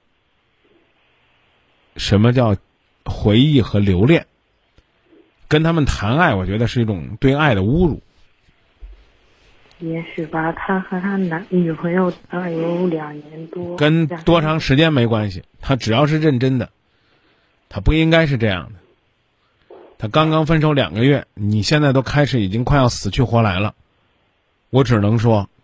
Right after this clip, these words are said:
Speaker 1: 这个男孩子挺恐怖的。
Speaker 2: 嗯。
Speaker 1: 他在你有感觉的时候，又欲擒故纵的跟你提出来说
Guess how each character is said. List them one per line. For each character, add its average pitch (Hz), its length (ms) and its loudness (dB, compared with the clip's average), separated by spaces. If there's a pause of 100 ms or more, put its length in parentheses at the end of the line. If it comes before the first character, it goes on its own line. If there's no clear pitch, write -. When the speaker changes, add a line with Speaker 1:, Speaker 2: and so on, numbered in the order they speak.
(600)
Speaker 1:
这 127 140 2
个 120 60 4
男 110 220 2
孩 107 180 0
子 104 80 0
挺 110 280 -2
恐 87 200 -4
怖 87 200 -2
的。 - 100 -18 (2250)
Speaker 2:
嗯。 156 340 -14
Speaker 1:
他 156 460 0 (260)
在 156 160 0
你 127 140 2
有 135 120 4
感 127 220 -2
觉 107 140 -2
的 127 80 -2
时 117 180 -6
候， 117 140 0
又 120 120 0
欲 139 200 0
擒 127 320 -2
故 139 180 -2
纵 139 160 2
的 107 80 0
跟 127 220 0
你 101 80 0
提 - 200 -8
出 120 140 -2
来 110 160 0
说 120 300 -2